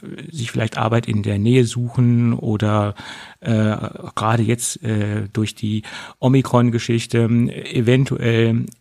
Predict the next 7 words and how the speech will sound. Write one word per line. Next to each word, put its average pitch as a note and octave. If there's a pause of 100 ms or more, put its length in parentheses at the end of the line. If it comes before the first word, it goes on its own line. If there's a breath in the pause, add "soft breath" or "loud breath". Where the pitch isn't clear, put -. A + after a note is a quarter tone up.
(140)
äh, C3+
auf A#2+
dem A#2+
Land A#2
bleiben. G2+ (400 loud breath)
Und, A2+ (100)
äh, -